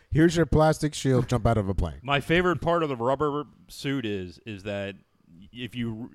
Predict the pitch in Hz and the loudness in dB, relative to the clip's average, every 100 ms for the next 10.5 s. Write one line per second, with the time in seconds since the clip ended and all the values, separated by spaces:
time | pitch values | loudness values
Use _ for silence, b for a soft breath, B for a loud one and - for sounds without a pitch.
0 | - 110 110 101 98 101 92 110 117 104 | -16 -10 -6 -6 -6 -6 -6 -6 -6 -6
1 | 98 95 101 98 92 - _ _ _ _ | -8 -8 -8 -8 -12 -16 _ _ _ _
2 | _ - - - 139 143 165 151 120 - | _ -10 -6 -4 -2 0 2 2 -2 -4
3 | 123 131 120 - - 180 185 - - 120 | -6 -4 -6 -6 0 2 2 -4 -6 -4
4 | 113 113 127 113 101 - 117 127 151 160 | -4 -6 -8 -6 -6 -8 -8 -6 -6 -8
5 | - - _ _ _ _ _ 117 143 131 | -12 -20 _ _ _ _ _ 0 2 2
6 | 135 - 143 156 202 151 139 123 123 143 | 0 -6 -4 -2 0 -2 -2 -2 -4 -6
7 | 135 120 104 - 135 127 92 - - - | -6 -8 -10 -6 -4 -4 -6 -14 -18 -10
8 | 117 131 113 120 117 135 101 110 127 127 | -8 -6 -6 -6 -6 -8 -4 -4 -2 -4
9 | 123 117 120 120 120 - 139 120 123 135 | -8 -8 -6 -6 -6 -2 0 2 2 0
10 | 120 123 110 120 123 | -2 -6 -4 -6 -8